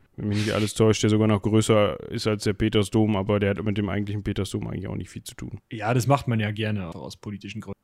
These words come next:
Speaker 2: Zurück aber, äh, zu unserer Folge. Ich hoffe, ähm, das hat euch jetzt mal gefallen, so ein Ausflug, ähm, ins Byzantinische Reich. Den mach ich ja immer sehr gerne. Ähm, wie gesagt, ich hab den Basileus schon auf die Liste geschrieben und die Theodora und die Zoe eigentlich auch. Und man könnte den Alexios noch draufschreiben und da wären noch ein paar nette Ideen.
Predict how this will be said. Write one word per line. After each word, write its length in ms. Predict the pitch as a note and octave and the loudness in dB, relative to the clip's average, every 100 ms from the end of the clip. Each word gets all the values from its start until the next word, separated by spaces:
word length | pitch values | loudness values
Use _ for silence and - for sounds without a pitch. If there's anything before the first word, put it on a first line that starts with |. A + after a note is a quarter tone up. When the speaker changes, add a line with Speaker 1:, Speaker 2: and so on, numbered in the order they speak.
| - | -4
Speaker 2:
Zurück 420 | - D#3 A3 - | 2 4 4 2
aber, 680 | E3 D#3+ D#3 D3+ D#3+ E3 - _ _ | 2 4 6 6 6 2 -6 _ _
äh, 380 | C#3+ C3 B2+ B2 B2 - - | 0 2 2 0 -4 -10 -12
zu 200 | - D#3+ | -2 2
unserer 300 | E3 C3+ C3+ | 2 2 0
Folge. 320 | - C3+ F#3 | 2 2 4
Ich 140 | D#3 C#3+ | 2 -2
hoffe, 400 | D#3 D3+ C3 - | 0 0 0 -2
ähm, 380 | B2+ A#2+ A#2+ A#2 - | -4 -4 -6 -10 -8
das 280 | C#3 C3 D#3 | -4 0 0
hat 100 | D3+ | -2
euch 160 | D3 | -4
jetzt 180 | D3 - | -6 -4
mal 140 | C3 | -2
gefallen, 420 | B2+ A2+ A#2+ C#3+ E3+ | -2 -4 -2 -2 -2
so 100 | C3+ | -4
ein 80 | - | -4
Ausflug, 580 | B2+ C3+ - C3 B2 _ | -4 -6 -8 -10 -12 _
ähm, 260 | B2 A2+ A2+ | -10 -8 -8
ins 100 | A2 | -10
Byzantinische 680 | B2+ - A#2+ C3 C3 - A2 | -10 -6 -6 -4 -4 -4 -6
Reich. 180 | C#3 | -6
Den 140 | - B2 | -4 -4
mach 140 | A#2 - | -6 -10
ich 160 | - | -6
ja 100 | D3+ | -4
immer 220 | B2+ B2+ | -4 -4
sehr 160 | A#2 A2+ | -4 -6
gerne. 500 | - G#2 C3+ F#3+ G#3 - _ - | -6 -4 -2 0 -4 -10 _ -8
Ähm, 320 | A#2+ A#2 A#2 | -6 -6 -8
wie 80 | A2+ | -8
gesagt, 360 | A#2 C3 C#3+ C3+ | -6 -6 -8 -8
ich 120 | - | -8
hab 140 | C3 | -6
den 160 | B2+ A2+ | -4 -4
Basileus 480 | A2+ G#2+ A#2 E3 D#3 | -4 -4 -4 -2 -4
schon 180 | C#3 | -6
auf 140 | B2+ B2+ | -6 -6
die 100 | B2+ | -4
Liste 280 | C3 - B2+ | -4 -6 -8
geschrieben 400 | A2+ C3 B2 A#2 | -6 -6 -6 -6
und 120 | A2+ | -6
die 80 | A2 | -8
Theodora 480 | A2+ G#2+ A2 A#2+ A2+ | -6 -6 -6 -4 -6
und 120 | A2 | -6
die 80 | G#2+ | -6
Zoe 340 | A2 A#2 A2+ | -4 -4 -4
eigentlich 300 | G2 G#2+ - | -4 -8 -8
auch. 320 | A2+ E3+ D3 | -4 -4 -4
Und 80 | A2+ | -8
man 140 | G#2+ | -10
könnte 280 | A2+ C3 B2 | -6 -4 -4
den 120 | A2+ | -6
Alexios 500 | G#2 B2 D3+ D3+ C3 C3 | -6 -6 -6 -6 -6 -6
noch 120 | A#2+ | -8
draufschreiben 600 | - A#2+ - A#2+ A2+ A2 | -8 -8 -8 -8 -8 -8
und 140 | G#2 | -10
da 80 | G2 | -8
wären 140 | B2+ | -4
noch 100 | G3 | -4
ein 100 | A2 | -4
paar 140 | A#2 C3 | -4 -2
nette 240 | B2 A#2 | -2 -4
Ideen. 400 | G#2+ A#2+ C3 C3 | -6 -4 -2 -4